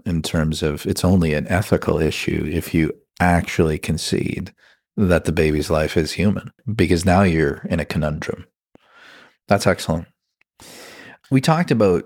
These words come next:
some of the methods and you briefly mentioned them. So in Canada, what is the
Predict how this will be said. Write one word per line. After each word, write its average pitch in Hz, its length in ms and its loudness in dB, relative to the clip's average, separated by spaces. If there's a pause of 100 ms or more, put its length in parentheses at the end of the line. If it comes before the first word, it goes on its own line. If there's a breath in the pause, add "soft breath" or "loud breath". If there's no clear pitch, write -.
(100)
some - 280 0
of 92 60 2
the 87 60 0
methods 78 720 -4 (200)
and 80 460 0
you 92 120 0
briefly 87 640 2
mentioned 80 460 -2
them. 67 180 -6
So 87 200 -2
in 80 100 0
Canada, 92 600 2
what 92 260 2
is 117 180 0
the 78 360 0